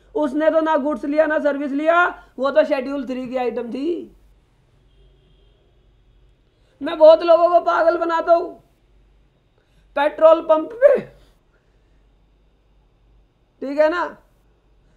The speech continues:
पेट्रोल खरीद के लाके दे देता हूँ किसी को, द-, दस हजार का जीएसटी ले लेता हूँ।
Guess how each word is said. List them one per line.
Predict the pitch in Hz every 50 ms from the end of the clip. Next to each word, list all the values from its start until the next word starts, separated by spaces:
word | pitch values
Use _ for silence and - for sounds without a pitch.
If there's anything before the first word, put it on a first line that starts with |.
| _ _ -
पेट्रोल | 254 254 247 247 294 302 320 330
खरीद | 415 294 277 285 302 294 294
के | 311 311
लाके | 311 285 294 285 302
दे | 294 294 285
देता | 285 277 277 302
हूँ | 294 285
किसी | 294 285 - 294
को, | 277 285 285 - - - _ _ _ _ _ _ _ _ _ _ _ _ _ -
द-, | 185 196 - - - _ _ 381 349 311
दस | 277 233 285 285
हजार | 277 285 262 262 254 254 247
का | 254 254
जीएसटी | 220 247 262 262 254 - -
ले | 254 233 214
लेता | 202 202 196 185 -
हूँ। | -